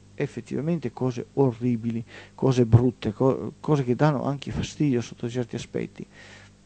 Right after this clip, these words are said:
a parte quelli che sono perfettamente d'accordo, cioè non separando voi stessi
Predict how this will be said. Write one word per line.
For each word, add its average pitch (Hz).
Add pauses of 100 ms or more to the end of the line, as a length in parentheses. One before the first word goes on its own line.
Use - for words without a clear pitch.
(120)
a -
parte 120
quelli 123
che 123
sono 127
perfettamente 123
d'accordo, 120 (340)
cioè 131
non 180
separando 131
voi 156
stessi 110